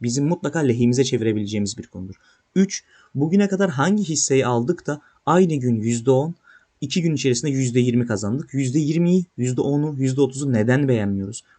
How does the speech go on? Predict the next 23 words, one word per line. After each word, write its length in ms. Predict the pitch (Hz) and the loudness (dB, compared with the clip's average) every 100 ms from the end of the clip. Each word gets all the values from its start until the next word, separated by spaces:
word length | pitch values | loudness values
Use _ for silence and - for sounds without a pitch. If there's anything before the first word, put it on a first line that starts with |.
| - | -4
Bunlar 220 | 131 139 | -2 0
gayet 460 | 127 123 135 131 - - - _ | 0 2 0 -2 -10 -20 -20 _
iyi 180 | 135 147 | 2 6
oranlar 480 | 147 123 117 160 147 | 6 6 2 0 4
değil 180 | 127 107 | 6 6
mi? 140 | 90 92 _ _ _ _ _ - - - | 0 -8 _ _ _ _ _ -20 -14 2
Dördüncüsü, 600 | 139 165 214 214 - 170 - - _ _ _ _ _ _ _ | 4 4 2 0 -2 -6 -8 -20 _ _ _ _ _ _ _
herhangi 540 | - 156 156 196 175 131 | 0 0 2 2 2 2
bir 140 | 120 | 0
konuda 400 | 113 104 98 101 _ _ _ - | -2 -2 -4 -8 _ _ _ 0
bir, 220 | 156 196 - _ | 2 2 -2 _
iki, 320 | 131 123 - - | -8 -6 -6 -2
üç 260 | 165 - - | -4 -4 -8
fire 320 | - 131 156 | 0 2 2
verdiği 400 | 147 131 156 190 | 2 2 2 2
zaman 320 | 147 139 165 - | 0 -2 -4 -6
bu 120 | 131 | -2
genel 340 | 127 139 156 151 | 2 4 2 -2
bütün 180 | - 175 | -2 -2
istatistiklerin 800 | - 131 - - 139 143 180 - _ - | -2 -6 -6 -2 0 2 2 -2 _ 2
olayını 420 | 131 135 156 143 | 4 4 4 4
değiştirmez. 720 | 117 110 - 110 98 98 - _ _ _ _ _ _ - | 4 2 -2 -2 -2 -4 -10 _ _ _ _ _ _ -2
Yani 200 | 123 | 0